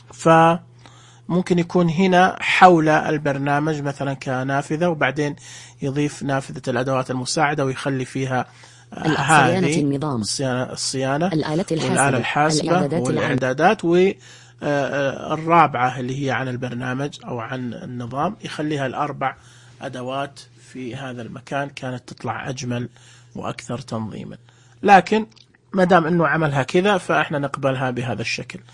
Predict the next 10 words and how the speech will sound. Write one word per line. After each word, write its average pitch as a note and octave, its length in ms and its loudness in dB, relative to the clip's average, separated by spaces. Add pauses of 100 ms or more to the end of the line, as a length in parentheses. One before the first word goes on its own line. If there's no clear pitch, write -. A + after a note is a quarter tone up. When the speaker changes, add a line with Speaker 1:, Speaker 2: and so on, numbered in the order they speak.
(320)
Speaker 1:
نجي A#3+ 380 2
على G#3 480 6
الإعدادات E3+ 680 4
العامة، F3 360 4
Speaker 2:
تحديث F#3 160 0
Speaker 1:
عندنا F#3 320 2
Speaker 2:
البرنامج. C#3+ 200 2
Speaker 1:
فيها F#3+ 320 4
Speaker 2:
الإعدادات D3+ 580 -2
العامة. C#3 440 -2